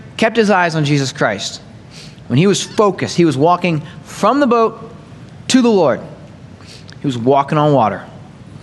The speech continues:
right? It didn't change. It didn't make the storm less powerful, right? It wasn't like the storm was non-existent, but for Peter right there, Peter had tunnel vision on Jesus,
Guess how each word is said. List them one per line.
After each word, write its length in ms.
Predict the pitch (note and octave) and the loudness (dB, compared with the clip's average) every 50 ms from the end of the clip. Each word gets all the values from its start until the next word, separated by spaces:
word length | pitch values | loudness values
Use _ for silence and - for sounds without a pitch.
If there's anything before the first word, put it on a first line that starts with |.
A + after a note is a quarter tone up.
| - - - - - - - - - - | -20 -20 -20 -20 -20 -20 -20 -20 -12 -4
right? 280 | A2+ A#2 B2+ D3 - - - | -2 0 0 0 -2 -4 -2
It 60 | D#3 C#3+ | 0 2
didn't 220 | F3+ A3 G#3+ G3+ | 2 2 2 0
change. 420 | - - B3+ C4+ C4 A#3+ A3 G3+ | 2 2 2 4 4 4 2 2
It 120 | C4+ - B3 | 4 4 2
didn't 220 | B3 A#3 - - - - - - - - - - - - | 2 2 -2 -6 -14 -18 -20 -20 -20 -18 -18 -18 -16 -8
make 300 | - D3+ E3 G3 G#3+ - | -2 0 0 0 0 0
the 80 | - F3 | -2 -2
storm 500 | - - - - A3+ A3+ A3 G3+ F3+ E3+ | 0 0 2 2 4 4 4 2 4 4
less 280 | E3 F3 G3 G#3 - | 4 4 2 2 0
powerful, 600 | - - F3+ G3+ A#3+ A#3+ G#3 F3 F#3 F3+ F3+ F3+ - - - - - - - - - - - - - - - - - - - | 0 2 2 2 2 2 2 0 0 0 0 -4 -10 -16 -20 -20 -20 -20 -20 -20 -20 -20 -20 -20 -20 -20 -20 -20 -20 -12 -6
right? 260 | - C3+ D#3 F#3 E3+ | -2 0 0 0 0
It 100 | - - D#3 | 0 2 2
wasn't 260 | D#3+ F3 F3+ G3 F#3+ | 4 4 2 2 2
like 200 | F#3+ F#3 F3+ D3+ | 2 2 0 0
the 80 | D#3+ D3+ | -2 -2
storm 260 | - F#3+ F#3+ F#3+ F#3 | 0 2 2 2 2
was 100 | E3 D3+ | 2 2
non-existent, 680 | E3 E3+ F#3+ G3 F3+ D3+ G3+ A#3 A3 - - D#3+ - - - - - - - - - | 2 2 2 2 2 2 0 0 0 -2 -2 -4 -4 -4 -10 -18 -20 -20 -20 -6 0
but 180 | - D3 C#3+ - | 0 0 0 0
for 120 | - C#3 | -6 -8
Peter 360 | - - - B3 - A3+ G#3 | -2 0 2 2 4 4 2
right 220 | F#3 F3 E3+ D#3+ E3 | 2 2 0 0 0
there, 440 | F#3 F#3+ F3 D#3 C3+ A#2+ G#2 - - - - - - - - - - - - | 0 2 2 2 0 0 -2 -6 -12 -20 -20 -20 -20 -20 -20 -20 -20 -6 0
Peter 200 | - G3 G3 F#3 | 2 2 4 4
had 220 | E3 E3 C#3+ B2 - | 2 2 0 0 0
tunnel 240 | - E3 E3 E3+ | 0 2 2 2
vision 260 | D#3+ E3 D#3 D3 D3+ D3+ | 2 2 0 0 2 0
on 140 | C#3+ C#3 | 0 0
Jesus, 520 | - - F3 F3+ C#3 A#2+ G#2+ G#2+ - - | 0 0 0 0 0 -2 -4 -4 -6 -10